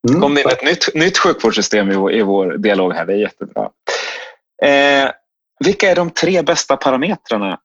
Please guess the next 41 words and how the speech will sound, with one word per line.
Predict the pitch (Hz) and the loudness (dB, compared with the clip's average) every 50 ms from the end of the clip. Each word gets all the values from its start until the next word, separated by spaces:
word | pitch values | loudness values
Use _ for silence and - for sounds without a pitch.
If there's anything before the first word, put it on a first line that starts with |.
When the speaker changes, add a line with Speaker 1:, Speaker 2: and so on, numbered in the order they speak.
| _ - | _ -4
Speaker 2:
att | 123 127 | -2 0
mäta | 147 151 123 104 - _ - 147 139 | 2 2 0 0 -4 _ -2 -2 -2
och | 131 | 0
utvärdera | - 151 123 - - - 110 131 165 190 180 | 0 -2 -4 -4 -2 -2 0 0 0 -2 -2
i | 135 | -6
vården? | 95 85 78 - - - - - _ _ _ _ - | -6 -6 -8 -8 -8 -10 -16 -16 _ _ _ _ -4
Och | - 143 | -2 0
varför? | 165 208 233 - - _ _ _ _ _ _ _ _ _ _ _ _ _ _ _ _ _ - - _ _ _ _ _ _ _ - 104 104 - | 0 0 -2 -4 -10 _ _ _ _ _ _ _ _ _ _ _ _ _ _ _ _ _ -18 -18 _ _ _ _ _ _ _ -20 -20 -8 -2
Speaker 1:
Den | - 143 139 147 | 0 2 2 4
där | 151 175 160 123 | 4 4 2 2
frågan, | - - 123 113 104 104 107 107 | 0 0 0 2 2 2 0 0
Magnus, | 107 104 104 104 107 101 - - | 0 0 0 -2 -2 -4 -6 -2
den | - 135 131 117 | 0 0 0 0
kan | - 123 117 | 0 0 0
man | 117 117 113 | 0 2 2
verkligen | 117 110 107 104 - 120 113 104 | 2 2 0 0 -2 -2 -2 0
debattera. | 104 - 147 135 123 127 - 120 107 101 101 101 101 101 _ - | 0 0 0 -2 -4 -4 -2 0 0 0 0 0 -4 -6 _ -2
Den | - 127 131 123 | 0 2 2 2
är, | 117 117 | 0 0
den | 120 117 143 143 147 | 0 0 2 4 4
är | 139 | 2
inte | 120 - 113 | 2 2 2
lätt. | 117 127 123 - - - - - | 2 2 2 0 -2 -6 -4 0
Och | 101 110 120 | 2 2 2
jag | 123 107 123 120 120 | 2 0 0 -2 -2
tänker | - 131 120 117 - | 0 -2 -2 0 0
att | 117 113 - _ _ _ _ _ | -2 -4 -4 _ _ _ _ _
det | - 120 | -4 0
första | - 147 135 - - 131 | 2 2 2 2 2 2
man | 156 175 180 | 2 4 4
måste | 170 151 - - - 127 123 - - - - - 120 | 2 2 0 0 0 2 2 0 -2 -6 -10 -4 -2
bestämma | 131 120 - - 117 135 156 151 | -2 -2 0 0 0 0 0 0
sig | - 151 135 | 0 0 -2
för, | - - 107 104 104 | -2 0 -2 -2 0
det | 107 117 | 2 2
är | |
ju | 120 113 104 | 2 2 0
varför | 107 113 110 104 98 - 95 | 0 0 -2 -2 -2 -4 -6
man | 98 104 101 104 | -4 -4 -2 0
mäter. | 117 135 143 131 - - - 92 95 _ _ _ _ _ _ _ - | -2 -2 -2 -4 -4 -6 -6 -6 -6 _ _ _ _ _ _ _ -10
Speaker 2:
Ja. | - 147 - - | -8 -8 -8 -10